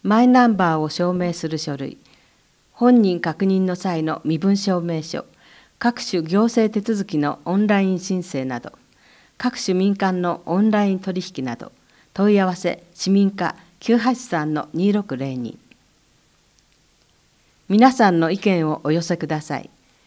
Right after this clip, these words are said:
平成二十九年度のパブリックコメントのお知らせ。パブリックコメント制度について、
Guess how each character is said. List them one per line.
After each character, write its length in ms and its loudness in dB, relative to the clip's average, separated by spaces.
平 200 6
成 240 6
二 160 6
十 200 2
九 280 2
年 240 2
度 100 -2
の 180 -2
パ 140 -6
ブ 100 4
リ 120 4
ッ 60 -12
ク 140 -10
コ 140 0
メ 100 2
ン 80 0
ト 140 -4
の 100 -2
お 60 -6
知 160 -8
ら 100 -8
せ。 220 -14
パ 140 0
ブ 100 8
リ 120 4
ッ 60 -12
ク 140 -18
コ 100 0
メ 140 4
ン 80 2
ト 100 0
制 220 0
度 120 -2
に 120 -2
つ 160 -8
い 80 -4
て、 220 -16